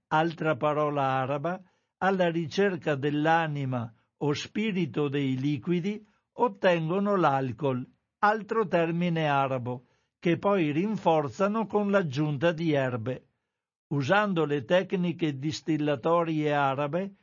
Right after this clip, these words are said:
si ottiene poi anche un liquore dal ginepro, che altri chiameranno gin. Sono sempre gli arabi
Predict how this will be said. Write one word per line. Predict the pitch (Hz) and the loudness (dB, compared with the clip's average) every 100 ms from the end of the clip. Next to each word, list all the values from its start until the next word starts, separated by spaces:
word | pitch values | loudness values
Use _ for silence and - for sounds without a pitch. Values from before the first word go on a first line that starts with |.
| _ | _
si | - - | -12 -4
ottiene | 214 156 202 185 180 | -4 0 0 2 0
poi | 180 180 180 190 | 0 2 2 2
anche | 180 180 165 - | 0 0 -2 -2
un | 147 165 | -2 -2
liquore | 170 208 202 170 170 170 185 | -2 -4 -4 2 2 2 0
dal | 165 175 165 | 0 0 0
ginepro, | 127 170 175 180 175 170 160 160 - _ _ _ | -4 -2 0 0 -2 -2 -4 -6 -12 _ _ _
che | - 208 | -2 2
altri | 220 196 147 147 143 | 4 2 -2 -4 -6
chiameranno | 143 180 190 220 175 147 143 180 | 0 0 2 0 0 0 -2 -2
gin. | 151 127 143 120 113 - _ _ _ _ _ _ | -2 0 0 -2 -6 -10 _ _ _ _ _ _
Sono | - 202 226 | -4 -2 0
sempre | 226 240 220 202 202 | -2 -2 -2 0 0
gli | 175 160 | 2 4
arabi | 156 151 147 151 151 | 4 2 -2 -4 -6